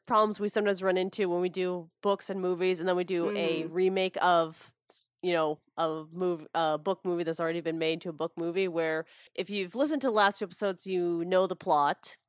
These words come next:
Speaker 1: and the plot doesn't entirely change, just some of the characters'
Speaker 2: Mm-hmm.
Speaker 1: interactions and some of the other little changes, which, which, again,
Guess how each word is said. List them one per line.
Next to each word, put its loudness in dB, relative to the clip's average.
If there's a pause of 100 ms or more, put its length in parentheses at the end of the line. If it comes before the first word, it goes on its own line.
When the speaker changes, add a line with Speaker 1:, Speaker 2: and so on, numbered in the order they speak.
Speaker 1:
and -2
the -2
plot 2
doesn't 0
entirely 0
change, 0
just -4
some -2
of -8
the -4
characters' -4
Speaker 2:
Mm-hmm. -4
Speaker 1:
interactions -2
and -6
some -4
of -8
the -4 (380)
other 8
little 6
changes, 2
which, -4
which, 2
again, 2